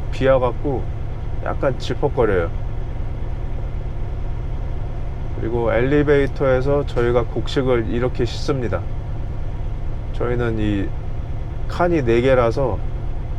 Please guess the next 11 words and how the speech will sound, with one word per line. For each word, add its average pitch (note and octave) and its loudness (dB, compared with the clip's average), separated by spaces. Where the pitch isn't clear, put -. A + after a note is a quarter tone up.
원하는 B2 2
무게만큼 A#2+ 0
실을 D3+ -2
수 - -2
있거든요. G2+ 0
그래서 A2+ -2
저 A#2+ -2
위에 A2 4
엘리베이터에서 A2+ 2
무게를 A2 2
재서 A#2+ 2